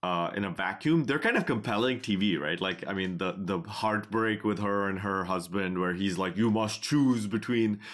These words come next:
me helping you see your son versus me helping you set up a meeting with Sneed." I mean, that's in a different show where we, where we are okay with a lot of melodrama. That's, I mean, that's compelling writing.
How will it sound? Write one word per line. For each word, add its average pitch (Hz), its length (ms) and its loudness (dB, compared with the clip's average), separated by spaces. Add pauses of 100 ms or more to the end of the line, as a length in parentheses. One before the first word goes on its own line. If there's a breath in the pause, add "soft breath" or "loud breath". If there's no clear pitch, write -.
(180 loud breath)
me 113 240 2
helping 110 340 2
you 107 140 4
see 113 160 0
your 107 180 4
son 123 560 2 (220)
versus 101 500 2
me 104 220 4
helping 101 340 0
you 101 140 2
set 98 200 -2
up 95 180 -2
a 92 40 -2
meeting 98 320 0
with 98 160 0
Sneed." 95 360 0
I 104 60 0
mean, 107 200 2
that's 127 260 -2 (840 loud breath)
in 165 120 4
a 156 100 2
different 170 420 2
show 170 320 6
where 113 180 6
we, 120 180 4
where 113 300 2
we 113 260 4
are 104 340 2
okay 127 400 2
with 135 180 4
a 113 40 4
lot 110 200 4
of 101 60 0
melodrama. 98 760 2 (420 loud breath)
That's, - 440 -2
I 127 80 0
mean, 113 80 2
that's 127 160 0
compelling 156 420 2
writing. 110 360 0